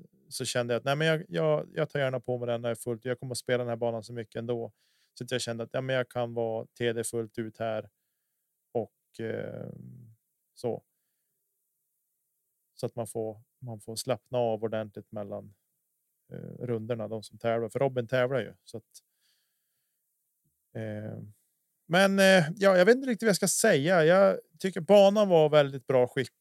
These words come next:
eh, och så. Vi var, jag var och gick den på fredag kväll tillsammans med Robin och spelade oss runt där. Och, eh, banan var i kalasbra skick. De hade en arbetsdag på söndagen innan, drygt en vecka innan,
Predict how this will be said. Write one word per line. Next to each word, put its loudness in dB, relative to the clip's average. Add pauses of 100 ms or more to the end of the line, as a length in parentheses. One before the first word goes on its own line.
(600)
eh, -2
och -4
så. -6
Vi -6
var, -2
jag -4
var -4
och -2
gick -8
den -6
på -6
fredag -4
kväll -4
tillsammans -10
med -6
Robin -6
och -10
spelade -6
oss -8
runt -8
där. 2 (560)
Och, -2
eh, 2
banan 0
var 2
i -4
kalasbra 0
skick. -6
De -4
hade 2
en -2
arbetsdag 0
på -8
söndagen 0 (1300)
innan, -6
drygt -6
en -4
vecka 0
innan, -4